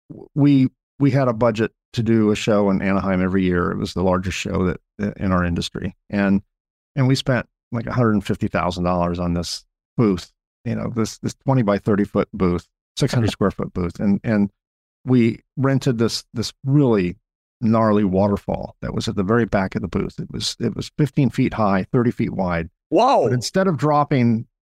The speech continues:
Speaker 1: just sheets of water, it was basically the world's largest inkjet printer. It had thousands of little nozzles, and it would drop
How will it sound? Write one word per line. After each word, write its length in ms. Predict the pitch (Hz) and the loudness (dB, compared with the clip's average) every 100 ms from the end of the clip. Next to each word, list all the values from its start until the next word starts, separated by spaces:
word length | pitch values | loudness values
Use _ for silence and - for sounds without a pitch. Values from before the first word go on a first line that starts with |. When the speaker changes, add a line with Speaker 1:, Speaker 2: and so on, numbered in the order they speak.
| _ _ _ _ _ - | _ _ _ _ _ -6
Speaker 1:
just 180 | 123 _ _ | -6 _ _
sheets 280 | - 147 - | -2 -2 0
of 60 | 101 | 0
water, 420 | 135 196 131 104 _ _ - | 2 2 0 -4 _ _ -2
it 60 | |
was 180 | 131 127 | 0 0
basically 480 | - 160 170 156 147 | 0 0 2 2 2
the 100 | 120 | 2
world's 300 | 123 139 - | 2 0 0
largest 440 | 135 131 123 - | 0 0 -2 -4
inkjet 420 | - 123 120 113 - | 0 0 2 -2 0
printer. 280 | 143 101 | 0 2
It 80 | 92 | 0
had 220 | 117 110 - | 0 -2 -2
thousands 460 | 135 143 160 147 131 | -2 0 2 2 2
of 80 | 135 | 2
little 160 | 127 | 2
nozzles, 460 | 127 135 147 117 98 | 2 2 0 -2 -2
and 100 | 120 | -2
it 40 | |
would 140 | 113 107 | -2 -2
drop 400 | 131 135 151 | 0 2 0